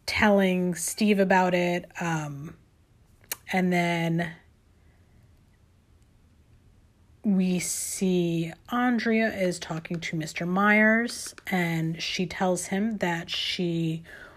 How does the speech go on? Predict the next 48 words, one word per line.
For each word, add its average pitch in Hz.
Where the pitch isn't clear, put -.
wanted 190
to 180
go 175
to 170
Yale, 165
and 175
he 226
basically 214
said, 185
uh, 175
"Good 208
luck 247
with 170
that, 165
um, 170
but 170
they're 180
very 190
selective." 185
So -
we 196
know 196
that, 170
uh, 160
we 185
find 175
out 165
here 180
that 165
he 330
actually 190
went 156
to 170
Yale. 147
And 208
then, 202
um, 170
she -
thought 233
his 208
kind 190
of 180
comment 180
was 175
a 165
little 170
bit 160
rude. 180